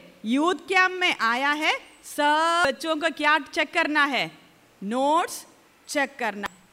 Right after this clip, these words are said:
जिन्होंने नोट्स नहीं बनाया, वो अगला साल नहीं आएगा। किधर नहीं आएगा? यूथ कैंप में। कितना भी रोए पीटे, क्या नहीं होगा।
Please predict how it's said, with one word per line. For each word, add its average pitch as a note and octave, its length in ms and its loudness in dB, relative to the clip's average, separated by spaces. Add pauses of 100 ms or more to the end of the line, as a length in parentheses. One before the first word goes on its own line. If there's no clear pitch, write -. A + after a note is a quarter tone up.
जिन्होंने F4+ 640 0
नोट्स D#4 680 -2
नहीं C4+ 520 -2
बनाया, A3 600 0 (300)
वो A#3 100 0
अगला C#4 420 2
साल E4 260 0
नहीं E4+ 200 -2
आएगा। D#4+ 420 2 (840)
किधर D#4 180 -2
नहीं G4 160 -2
आएगा? D#4+ 380 2 (960)
यूथ C#4+ 280 2
कैंप B3+ 320 -2
में। F#3 120 -8
कितना A#3+ 520 -4
भी E4+ 180 -6
रोए C4 480 -2
पीटे, C4+ 440 -4
क्या B3 240 0
नहीं D4 180 -2
होगा। G#3 300 -4